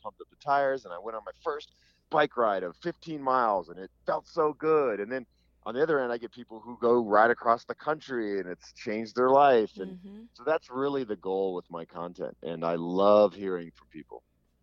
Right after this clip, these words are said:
Speaker 2: Well, if people wanna follow you, obviously I mentioned Doozer T V on YouTube. What other social outlets do you have?
Speaker 1: I'm pretty active on Instagram. That's a good one. And my handle is just at Doozer,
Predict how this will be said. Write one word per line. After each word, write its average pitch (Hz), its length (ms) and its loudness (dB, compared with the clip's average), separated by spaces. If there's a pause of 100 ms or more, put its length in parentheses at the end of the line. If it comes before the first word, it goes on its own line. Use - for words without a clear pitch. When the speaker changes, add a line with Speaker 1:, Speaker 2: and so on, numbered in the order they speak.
(260)
Speaker 2:
Well, 226 100 -6
if 220 80 -16
people 294 300 -6
wanna 254 220 -6
follow 196 340 -4
you, 175 360 -6
obviously 208 440 -6
I 180 80 -4
mentioned 175 480 -8
Doozer 190 280 -6
T 185 240 -10
V 180 220 -8
on 165 160 -8
YouTube. 170 540 -10 (280)
What 240 160 -4
other 269 220 -2
social 220 320 -8
outlets 185 420 -6
do 196 80 -12
you 170 100 -8
have? 151 340 -10 (640)
Speaker 1:
I'm 123 100 -2
pretty 175 280 2
active 131 400 2
on 107 200 2
Instagram. 73 840 -2
That's 92 180 2
a 95 60 -4
good 82 240 0
one. 71 240 -2
And 80 100 -4
my 90 140 0
handle 95 400 2
is 78 80 -4
just - 400 -6
at 87 180 6 (320)
Doozer, 76 540 -4